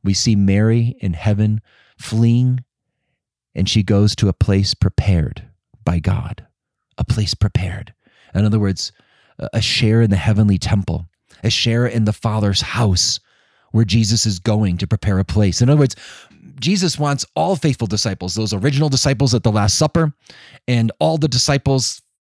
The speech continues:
through the rest of time, faithful disciples like you and me. He, he's going up to heaven to prepare a place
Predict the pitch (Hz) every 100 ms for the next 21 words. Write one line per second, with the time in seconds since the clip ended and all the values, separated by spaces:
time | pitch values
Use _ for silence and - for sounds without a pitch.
0 | _ 135 123 120 143 - 131 131 101 85
1 | 85 107 _ _ _ - 151 156 139 143
2 | 147 131 131 131 - - - - 117 120
3 | 139 147 117 87 - - - 160 156 156
4 | 147 170 165 - 135 147 135 127 131 131
5 | 143 143 151 135 - - 143 139 - -